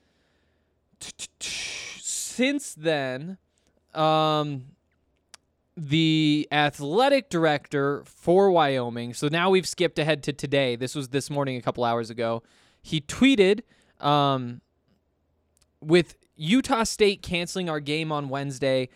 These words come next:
I did everything possible to secure a regional opponent to play in W M S."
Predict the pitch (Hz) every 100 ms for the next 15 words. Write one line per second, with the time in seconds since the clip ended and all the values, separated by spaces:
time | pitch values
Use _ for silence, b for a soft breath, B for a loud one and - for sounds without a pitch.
0 | b b 139 147 160 165 175 180 - 165
1 | - 156 151 165 143 135 143 156 151 131
2 | 156 143 147 123 147 143 143 127 - 139
3 | 139 139 135 b b - 139 135 117 143
4 | 147 151 143 143 127 135 131 127 135 131
5 | - -